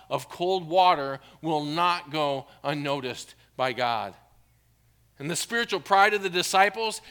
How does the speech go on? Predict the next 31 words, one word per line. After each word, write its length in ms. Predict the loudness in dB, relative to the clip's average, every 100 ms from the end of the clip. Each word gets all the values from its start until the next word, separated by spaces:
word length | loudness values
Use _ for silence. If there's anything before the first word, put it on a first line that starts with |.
| 0
had 160 | 0
their 120 | 2 0
minds 300 | 0 -2 -4
consumed 520 | -12 _ _ -20 _
with 120 | _
authority 800 | -20 _ -4 -2 0 -2 -6 -10 _ _
and 100 | -6
with 200 | -6 -4
power. 580 | 2 6 6 4 0 -4 _ _ _ _ _ _ _ _ -14
Sure, 240 | -4 -4
casting 480 | 0 -2 0 -2 -2
out 280 | 0 0 -2 -20 _ _ -12
demons 840 | -4 0 0 -2 -4 -6 -10 -14 _ -10
and 100 | -6
performing 560 | -4 -2 -2 -2 -4 -8 -18
miracles 600 | -4 0 0 0 -4 -6
receives 640 | -6 -6 -4 -2 -2 -2 -6
more 380 | -4 -2 0 -2
attention 520 | -4 -4 -6 -4 -6
in 140 | -6
the 100 | -6
eyes 280 | -4 -4 -4
of 100 | -6
men. 400 | -4 -2 -2 -6 -14 _ _ _ _ _ _ _ _ _ _ _ _
And 100 | -14
so 160 | -12
Jesus 460 | -10 -10 -10 -10 -12
wants 240 | -12 -10
them 180 | -12 -12
to 140 | -14 -14
know 400 | -10 -10 -10